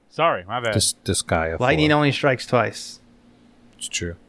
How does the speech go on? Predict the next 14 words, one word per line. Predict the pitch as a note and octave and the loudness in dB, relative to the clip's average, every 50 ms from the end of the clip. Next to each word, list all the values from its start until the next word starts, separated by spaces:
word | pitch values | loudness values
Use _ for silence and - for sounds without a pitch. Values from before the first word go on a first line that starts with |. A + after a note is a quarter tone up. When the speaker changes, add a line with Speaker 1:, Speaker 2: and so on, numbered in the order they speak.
| _ - | _ -14
Speaker 1:
That, | G2 F#2 - - | -14 -14 -14 -14
that | F#2 F2+ E2+ | -18 -20 -20
was | - - | -20 -20
terrible. | - - - _ _ _ _ _ _ _ _ _ _ _ _ _ _ _ _ _ - - _ - | -20 -20 -20 _ _ _ _ _ _ _ _ _ _ _ _ _ _ _ _ _ -20 -20 _ -2
That's | A#2+ C3 C3+ C3 - | 2 2 2 2 2
leaving | C#3 C3+ B2+ B2 | -4 -4 -4 -4
on | A#2+ A#2 | -4 -8
the | A2+ | -10
P | G#2+ - C#3+ C3 | -10 -10 -10 -10
C. | - - D3+ C#3 C#3 C#3 C3+ C3+ - | -10 -10 -10 -10 -10 -10 -10 -12 -10
Uh, | G#2+ G#2+ G#2+ G#2+ G#2 | -8 -6 -4 -4 -6
Forza | - - - C#3 C#3 C#3 C3+ B2+ C#3 C#3 | -8 -10 -6 -2 0 0 0 2 0 0
Motorsport | C3 B2 B2 A#2+ A#2+ A#2+ A2+ - - - B2 A#2 G2+ - - | 0 2 0 -2 0 0 -4 -6 -6 -4 -2 -2 -2 -4 -6
seven, | - - - B2+ A2+ A#2 A#2 B2+ B2+ B2+ B2+ C3 B2 | -10 -6 -2 0 0 0 0 -4 -8 -10 -12 -16 -18